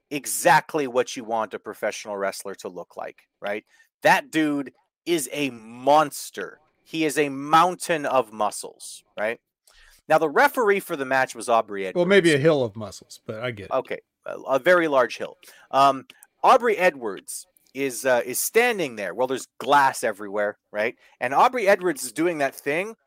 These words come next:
Speaker 1: where she's, like, looking around, right? Like a li-, like, kinda like a chicken, right? Where her head's kinda going this way,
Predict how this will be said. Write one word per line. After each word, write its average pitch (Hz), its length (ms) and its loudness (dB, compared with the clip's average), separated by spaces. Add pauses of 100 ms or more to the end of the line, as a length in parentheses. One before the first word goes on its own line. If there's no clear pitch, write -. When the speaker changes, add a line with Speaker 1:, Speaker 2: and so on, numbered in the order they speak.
Speaker 1:
where 139 120 -8
she's, 165 260 -6
like, 139 160 -4
looking 151 320 -6
around, 127 540 0 (200)
right? 131 180 4
Like 113 200 -10
a 117 40 -4
li-, 117 180 -6
like, 123 220 -2 (120)
kinda 147 200 -2
like 131 200 -2
a - 40 -16
chicken, 247 460 -8 (220)
right? 135 180 -2
Where 104 400 -6
her 117 160 -6
head's 127 300 -2
kinda 139 240 -6
going 139 280 -4
this 143 220 -12
way, 156 240 0